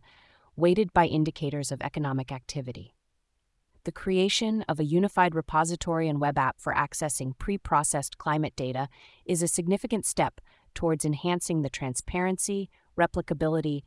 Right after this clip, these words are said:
and reliability of climate impact assessments. As we move forward in the face of climate change and its far-reaching effects, the availability of comprehensive and validated climate data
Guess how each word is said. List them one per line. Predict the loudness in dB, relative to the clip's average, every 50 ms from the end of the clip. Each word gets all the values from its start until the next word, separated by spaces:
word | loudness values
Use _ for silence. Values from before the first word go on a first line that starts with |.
| _ _ _ -6
and | -4 -2
reliability | 0 0 2 4 4 4 2 2 0 0 -2 -2 -2 -4 -6 -8 -10 -10
of | -12 -12 -12 -10
climate | -6 -4 -2 -2 -2 -2 -4 -4
impact | -6 -8 -6 -8 -10 -12 -12 -12 -12
assessments. | -10 -10 -10 -10 -10 -12 -12 -14 -14 -14 -18 -20 -20 _ _ _ _
As | 0 0 2 2
we | 4 4
move | 4 4 4 2
forward | 0 -2 -2 0 0 2 0 0 0
in | 0 0
the | -2
face | -2 -2 0 0 0 0
of | -4 -6 -8
climate | -4 0 0 2 2 0 -2
change | -4 -6 -4 -2 -2 -2 -2 -2
and | -2 -4
its | -4 -6 -8
far-reaching | -8 -2 0 2 2 2 2 0 -2 -2 -4 -4 -4 -4
effects, | -6 -4 0 0 0 0 0 -4 -12 -14 -14 -16 _ _ _ _ _ _ _ _ _ _ _ _ _
the | 0 0
availability | 2 2 4 2 2 2 2 2 2 2 2 2 2 2 0
of | 0 -2 -2
comprehensive | -4 -2 -2 -2 -2 -2 0 0 0 0 0 -2 -2 -2
and | 0 -2 0 4
validated | 4 4 6 4 2 2 0 0 0 -2 -4 -8
climate | -6 -4 -2 0 0 0 -2 -2
data | -4 -4 -2 -2 -2 -2 -4 -4